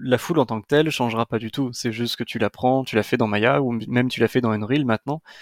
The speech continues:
Et la seule différence, c'est que, bah, là, tu vas pouvoir tirer sur tes bonhommes en temps réel et puis, euh,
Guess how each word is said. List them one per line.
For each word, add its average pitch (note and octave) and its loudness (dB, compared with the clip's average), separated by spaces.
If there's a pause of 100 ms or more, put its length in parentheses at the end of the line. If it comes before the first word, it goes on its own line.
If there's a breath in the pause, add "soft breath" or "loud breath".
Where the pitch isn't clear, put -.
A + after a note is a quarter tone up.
(420 loud breath)
Et G2 -10
la G#2+ -2
seule C#3 0
différence, B2 0
c'est A#2 -10
que, - -4
bah, A#2 0
là, C3 2
tu - -6
vas A2+ 0
pouvoir A#2+ 0
tirer C3 0
sur B2 -6
tes B2+ 0
bonhommes A#2+ 0
en A2 -6
temps A2 -6
réel A#2+ -4
et A#2+ -2
puis, A#2+ -10
euh, B2 -10